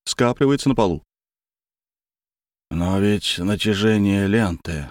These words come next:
на приемных катушках», — начал Стаффорд, — «регулируется». «В данном случае регулирующая его автоматика не сработала.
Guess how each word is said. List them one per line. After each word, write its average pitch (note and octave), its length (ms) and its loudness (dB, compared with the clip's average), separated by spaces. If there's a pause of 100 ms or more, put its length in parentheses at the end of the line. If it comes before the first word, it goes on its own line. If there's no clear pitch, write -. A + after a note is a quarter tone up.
(160)
на G2+ 140 0
приемных F#2 600 -2
катушках», — - 680 -6 (320)
начал F2+ 360 -2
Стаффорд, — - 580 -6 (440)
«регулируется». G2+ 1000 0 (240)
«В A#2+ 80 0
данном G#3 380 2
случае F#3 580 2
регулирующая D#3+ 800 4
его D3 260 4
автоматика C3 840 2
не C3+ 180 4
сработала. A2+ 640 2